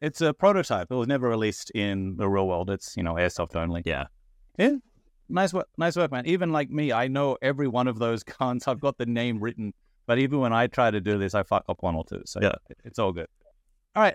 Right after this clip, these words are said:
Speaker 1: let's have a look at the next topic now. Let's jump into, uh, team dynamics. So what role does effective communication play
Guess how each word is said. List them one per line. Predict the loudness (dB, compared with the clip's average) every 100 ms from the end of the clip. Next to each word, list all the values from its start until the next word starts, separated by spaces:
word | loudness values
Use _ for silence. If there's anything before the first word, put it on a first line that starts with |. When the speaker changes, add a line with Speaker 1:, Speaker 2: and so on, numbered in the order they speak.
| 0
Speaker 1:
let's | 0 2 2
have | 0 0
a |
look | 0 -2 -2
at | -4 -2
the | 0 2 2 2
next | 0 -2
topic | -4 -4 -4
now. | 0 0
Let's | 0 -2 -2
jump | 0 0 0
into, | -2 -2 -2 -2 0 2
uh, | 2 0 -4
team | -4 -2
dynamics. | 0 0 0 0 -4 -14 _ _ _ _
So | 0 0 0 _
what | -12 0 0 0
role | 0 2 2 2 -4 _ -2
does | -2 -2
effective | -4 -4 -2 0 -2 -2
communication | -2 0 0 -2 -4 -4 -4
play | 0 0 -2